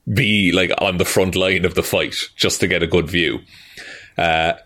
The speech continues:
and while claiming to abide by the rule of non-interference, considered it was acceptable to push forward the, the development of events that he assumed would help people reach their full potential,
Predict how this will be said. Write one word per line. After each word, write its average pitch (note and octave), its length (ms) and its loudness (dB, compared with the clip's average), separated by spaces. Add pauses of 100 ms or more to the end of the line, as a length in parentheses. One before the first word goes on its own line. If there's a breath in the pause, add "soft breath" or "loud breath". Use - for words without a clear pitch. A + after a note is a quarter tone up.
(300 soft breath)
and A2 100 -2
while B2 180 4
claiming F#3+ 460 2
to D3 220 4
abide A2 400 2
by G2 160 4
the F2+ 100 4
rule F#2+ 240 6
of E2+ 120 -2
non-interference, G2 1160 2 (460 loud breath)
considered E3 600 4
it D3+ 160 0
was C#3+ 160 4
acceptable E3+ 760 2
to C3+ 120 0
push - 380 2
forward G#2 640 4 (360 loud breath)
the, G2+ 400 2
the A2+ 120 4
development D3 580 4
of G#2+ 120 4
events F#2+ 460 2
that F2+ 140 2
he D#3+ 200 4
assumed F#2 480 2
would F2 160 2
help C3+ 320 0
people A2+ 300 2
reach F#2+ 360 4
their F2+ 140 2
full F2 280 2
potential, - 680 0